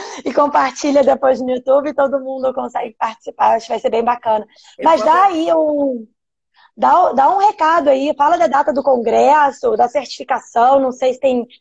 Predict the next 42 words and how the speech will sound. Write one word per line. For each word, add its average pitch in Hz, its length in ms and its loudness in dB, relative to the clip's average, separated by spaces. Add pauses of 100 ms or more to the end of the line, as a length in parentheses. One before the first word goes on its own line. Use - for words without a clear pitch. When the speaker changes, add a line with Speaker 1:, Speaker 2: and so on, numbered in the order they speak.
(220)
Speaker 1:
fala 277 220 2
de 269 100 -2
novo 277 220 2
o 262 40 -4
seu 269 140 0
Instagram 254 440 0
pro 254 120 -6
pessoal 247 320 -2
poder 247 240 -2
seguir. 240 560 -6 (320)
Então, 254 160 2
a 285 80 4
Slay, 262 260 2
ela 294 140 2
é 285 40 0
presidente 285 760 -2
do - 80 -10
Colégio 277 400 2
Brasileiro 269 340 0
de 240 60 -6
Medicina 277 240 -2
do 269 60 -10
Estilo 269 180 -14
de 233 60 -10
Vida. 269 160 0 (100)
Ela 277 340 2
é 277 120 2
a 320 120 2
pessoa, 302 680 0 (300)
pra 269 160 0
quem 294 220 -4
pensa 330 400 0
em 320 40 -4
medicina 294 280 2
do 277 60 -4
estilo 269 220 -8
de 240 100 -8
vida, 277 200 0
tem 311 220 -6
que - 60 -20
seguir 269 300 -6
ela 247 380 2